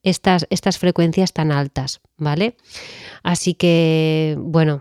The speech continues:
yo creo que es súper importante. Para los que no lo sepáis, creo que, bueno, yo lo voy a contar por si hay alguno que no lo sepáis.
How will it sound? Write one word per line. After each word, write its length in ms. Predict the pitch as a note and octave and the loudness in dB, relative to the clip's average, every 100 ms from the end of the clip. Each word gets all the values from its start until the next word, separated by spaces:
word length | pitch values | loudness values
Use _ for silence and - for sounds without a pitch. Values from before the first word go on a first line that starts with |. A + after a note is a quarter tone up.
| - | -6
yo 220 | F3+ E3 | -2 0
creo 340 | D#3+ E3 E3+ D#3 | 2 2 2 2
que 400 | D#3+ D#3+ D#3 C#3+ - _ | 2 2 2 -2 -8 _
es 340 | F3 E3 - - | 2 2 0 -8
súper 520 | - F3+ D3+ E3+ D#3+ - | -4 -2 2 2 2 0
importante. 960 | F3 E3+ D3+ C#3+ - D3 C#3 C#3+ C3+ - _ _ - _ - | 0 0 0 -4 -2 -2 -2 -6 -10 -12 _ _ -20 _ 0
Para 240 | F3+ E3+ | 2 4
los 220 | D#3+ D#3+ | 2 0
que 140 | - D#3 | 0 0
no 120 | F3 | 2
lo 100 | G3+ | 2
sepáis, 800 | - G#3+ G3 F#3+ F#3 C4 - - _ _ _ _ _ _ _ _ - - | 2 2 4 6 4 2 -2 -10 _ _ _ _ _ _ _ _ -16 -4
creo 280 | D#3+ D#3+ | 0 2
que, 80 | F#3 | 0
bueno, 280 | F3 F#3 G3 | 2 4 4
yo 140 | C#3 D3+ | 4 2
lo 80 | |
voy 120 | G3+ F3+ | 2 2
a 80 | |
contar 360 | D3 C#3+ G#3+ A#3 | 0 -2 0 0
por 120 | F3 | 0
si 120 | - | 0
hay 40 | D#3+ | 0
alguno 260 | D#3 D3+ | 0 0
que 80 | D3+ | 0
no 80 | C#3+ | -2
lo 80 | C#3 | -2
sepáis. 400 | D3+ C#3+ B2 | -4 -6 -8